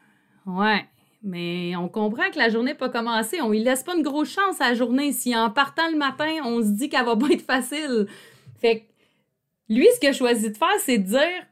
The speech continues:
OK, ben, je vais essayer de changer mon trajet le matin, puis je vais essayer de croiser des gens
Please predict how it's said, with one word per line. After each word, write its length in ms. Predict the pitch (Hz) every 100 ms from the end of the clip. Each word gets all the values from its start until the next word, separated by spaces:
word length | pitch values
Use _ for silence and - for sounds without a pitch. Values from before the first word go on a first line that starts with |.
| _ 480
OK, 140 | 466 247 - _ _
ben, 340 | 190 208 226 226 - _ -
je 140 | 196
vais 120 | 247
essayer 300 | 262 302 349
de 40 | 453
changer 320 | 349 277 269
mon 200 | 330 269
trajet 360 | - 240 233 302
le 80 |
matin, 400 | 262 208 208 254 254 -
puis 100 | 220
je 80 |
vais 100 | 208
essayer 300 | 240 254 285
de 60 | 381
croiser 360 | - 277 262 311
des 200 | 247 247
gens 200 | 302